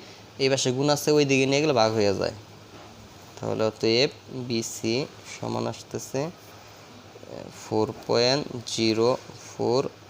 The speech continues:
সেন্টিমিটার প্রায়। এই হলো বিসির মান। তাহলে প্রথমটা আমাদের বের করা শেষ। আর, আর বের করতে বলছে কি? এসির মান। এখন এসির মান বের করুন। আমরা এসি গুণ বাহু, এই যে অতিভুজ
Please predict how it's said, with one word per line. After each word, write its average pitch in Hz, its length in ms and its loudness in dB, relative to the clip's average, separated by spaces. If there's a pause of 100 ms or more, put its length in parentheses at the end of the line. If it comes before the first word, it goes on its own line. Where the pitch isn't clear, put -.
সেন্টিমিটার 117 1160 -2 (220)
প্রায়। 120 260 2 (2250)
এই 135 200 0
হলো 123 140 4
বিসির 113 360 2
মান। 90 160 0 (640)
তাহলে 104 200 -6
প্রথমটা 131 400 2
আমাদের 131 280 4
বের 131 140 4
করা 139 140 6
শেষ। - 260 0
আর, 120 200 4 (100)
আর 120 140 4
বের 123 220 2
করতে 135 240 0
বলছে 139 260 2
কি? 170 240 4 (1600)
এসির 143 380 4
মান। 92 180 4 (260)
এখন 123 180 0
এসির 143 280 4
মান 113 180 4
বের 104 100 4
করুন। 101 160 -4
আমরা 101 100 2
এসি 143 320 2
গুণ 135 160 2
বাহু, 143 240 2
এই 120 140 2
যে 110 80 0
অতিভুজ 117 580 4